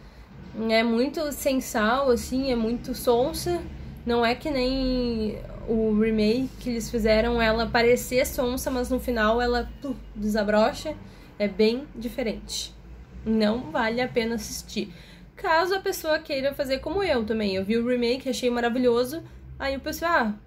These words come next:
o original deve ser melhor." Aí eu me decepcionei, aí tu assiste. Mas não tem como.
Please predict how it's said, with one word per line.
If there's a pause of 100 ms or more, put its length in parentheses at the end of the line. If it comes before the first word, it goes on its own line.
(160)
o
original
deve
ser
melhor." (380)
Aí
eu
me
decepcionei,
aí
tu
assiste. (400)
Mas (280)
não
tem
como.